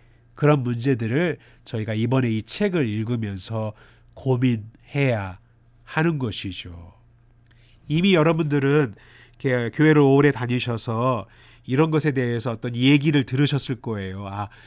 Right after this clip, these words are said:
옛날처럼 그렇게 주의를 엄격하게 지키는 것은 그건 율법주의야.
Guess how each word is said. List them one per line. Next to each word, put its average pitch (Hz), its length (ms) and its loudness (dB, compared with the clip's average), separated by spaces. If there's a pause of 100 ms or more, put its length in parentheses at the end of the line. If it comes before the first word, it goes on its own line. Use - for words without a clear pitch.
(320)
옛날처럼 127 600 -4
그렇게 113 360 -8
주의를 117 760 -6
엄격하게 127 640 -4
지키는 123 380 -8
것은 104 240 -14
그건 135 180 -10
율법주의야. 117 1600 -6